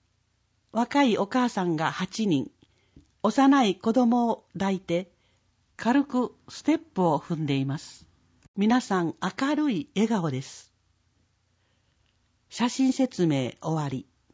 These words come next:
今月の主な内容。特集、支え合い、助け合う三原の子育て。市政フラッシュ。七月十日、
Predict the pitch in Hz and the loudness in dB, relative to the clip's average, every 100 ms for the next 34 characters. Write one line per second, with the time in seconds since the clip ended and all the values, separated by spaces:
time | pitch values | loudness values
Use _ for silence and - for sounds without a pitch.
0 | - - _ _ _ _ _ _ - 285 | -20 -20 _ _ _ _ _ _ 4 8
1 | 294 294 - 262 240 - 285 240 165 143 | 8 6 6 6 6 6 8 8 6 2
2 | 151 160 151 139 127 - _ _ _ _ | 0 0 0 -2 -4 -10 _ _ _ _
3 | _ _ _ _ _ _ _ - 220 247 | _ _ _ _ _ _ _ -4 0 0
4 | - 202 180 - - _ _ _ _ _ | 0 -2 -2 -4 -10 _ _ _ _ _
5 | _ _ - 233 220 262 262 247 226 214 | _ _ -4 0 2 2 2 2 0 0
6 | 196 156 - - 202 - 247 - 254 233 | -2 -4 -10 -8 -8 -6 -6 2 2 2
7 | 151 135 - - 190 247 262 262 240 240 | 0 -4 -8 -2 0 2 2 2 2 0
8 | 180 196 160 131 - - _ _ _ _ | -4 -4 -4 -4 -10 -12 _ _ _ _
9 | _ - 226 - 277 254 220 220 - - | _ -2 0 4 4 6 2 0 -4 -8
10 | - _ _ _ _ _ _ _ _ _ | -8 _ _ _ _ _ _ _ _ _
11 | _ 233 226 294 294 - - 254 247 220 | _ -2 2 4 4 0 2 2 2 -2
12 | 220 | -4